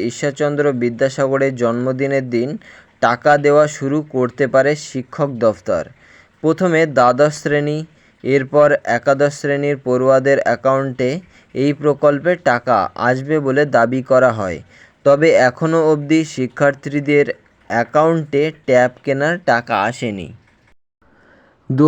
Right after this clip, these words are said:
হাজার তেইশ সালে শিক্ষক দিবসের দিন একাদশ, দ্বাদশ শ্রেণীর ছাত্রছাত্রীদের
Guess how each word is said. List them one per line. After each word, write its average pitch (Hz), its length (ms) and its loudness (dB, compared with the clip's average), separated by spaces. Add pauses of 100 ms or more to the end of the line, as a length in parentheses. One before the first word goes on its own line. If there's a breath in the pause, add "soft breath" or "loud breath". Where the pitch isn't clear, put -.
হাজার 180 340 4
তেইশ 160 220 4 (100)
সালে 135 220 6 (160)
শিক্ষক 156 400 2 (120)
দিবসের 175 420 4 (120)
দিন 147 140 6 (240)
একাদশ, 156 440 4 (200)
দ্বাদশ 139 400 4
শ্রেণীর 151 420 2
ছাত্রছাত্রীদের 143 1000 2